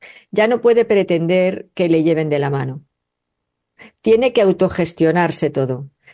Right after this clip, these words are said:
Tiene que, eh, entender que es el que lleva el propio camino,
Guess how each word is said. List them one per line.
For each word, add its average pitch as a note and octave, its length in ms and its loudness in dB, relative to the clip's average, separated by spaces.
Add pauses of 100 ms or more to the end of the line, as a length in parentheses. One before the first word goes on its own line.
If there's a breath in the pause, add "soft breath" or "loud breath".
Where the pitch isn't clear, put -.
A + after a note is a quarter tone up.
(120)
Tiene A3 420 2
que, G#3+ 500 2
eh, F3 400 2
entender F3 680 0
que F#3+ 380 -2 (260)
es F#3 240 -2
el A#3+ 100 0
que F3+ 100 0
lleva G3+ 240 2
el D3 80 -4
propio D3 340 -2
camino, C#3 520 -4